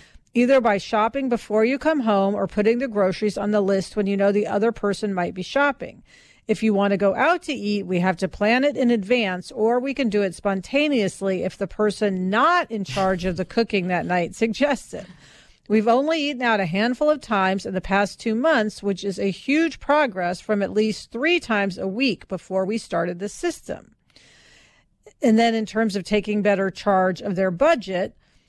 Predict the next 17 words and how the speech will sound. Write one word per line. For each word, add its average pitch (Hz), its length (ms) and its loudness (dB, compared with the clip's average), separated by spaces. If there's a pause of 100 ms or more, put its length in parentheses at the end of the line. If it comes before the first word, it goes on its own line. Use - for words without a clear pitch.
(200)
we 208 120 2
have 208 160 4
a 202 100 -2
daily 277 680 2
C 247 360 0
F 226 240 0
O, 175 320 -2
Chief 214 280 -4
Financial 185 580 -2
Officer. 202 720 -2
This 233 300 0
alternates 196 720 -2
based 196 360 0
on 214 100 2
the 214 80 -4
calendar 240 580 0
date. 160 280 -6